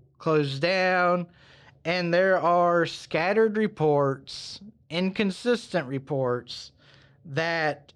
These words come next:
a group of men followed Naoki to his car and forced him to get in his vehicle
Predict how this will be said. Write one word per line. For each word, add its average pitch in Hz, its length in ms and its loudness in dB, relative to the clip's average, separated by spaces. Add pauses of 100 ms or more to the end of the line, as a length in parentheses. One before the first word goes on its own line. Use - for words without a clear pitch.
(100)
a 160 120 0
group 196 360 0
of 170 180 -2
men 170 500 0
followed 185 460 2
Naoki 156 640 2
to 156 140 -2
his 135 200 -2
car 175 600 -2 (540)
and 156 560 -2
forced 214 520 0
him 180 320 0
to 160 380 0
get 151 500 0
in 285 160 -2
his 208 240 0
vehicle 156 840 2